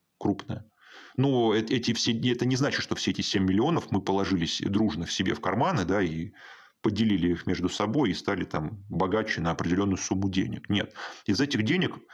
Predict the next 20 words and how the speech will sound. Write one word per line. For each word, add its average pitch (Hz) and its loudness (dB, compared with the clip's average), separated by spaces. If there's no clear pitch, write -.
немалая 123 2
часть 147 0
ушла 113 0
на 110 0
то, 117 2
чтобы, 101 0
в 104 2
общем, 95 -2
получать 113 0
какую-то 92 0
информацию, 110 0
э, 98 2
ездить 95 2
в - -4
командировки, 107 2
проводить 107 0
разные 90 0
там 78 -4
мероприятия. 90 0
Где-то, 107 0